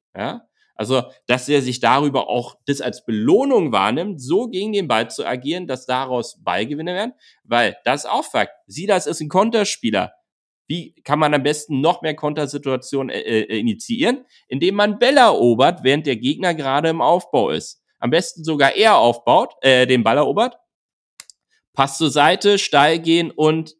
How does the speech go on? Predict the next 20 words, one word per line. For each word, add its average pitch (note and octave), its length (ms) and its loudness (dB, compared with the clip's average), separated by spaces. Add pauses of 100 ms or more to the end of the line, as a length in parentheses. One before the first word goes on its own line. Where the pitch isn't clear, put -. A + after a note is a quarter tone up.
(100)
dann C#3 160 2
gib E3+ 160 -2
ihn F3 160 -2
mal B2 160 4
vierzig B2 400 -4
Meter D#3 480 0 (180)
im C#3 140 -4
Sprint. - 460 0 (120)
Das B2 100 -4
ist - 60 -6
ja D3+ 120 4
das, F#3 200 -4
was D3 200 0
ihn B2+ 160 -2
ausgezeichnet A#2+ 760 -2
hat, A2 140 -4
auch - 160 -6
in A#2+ 80 -4
der A2+ 120 0
Debütsaison. A2 840 -4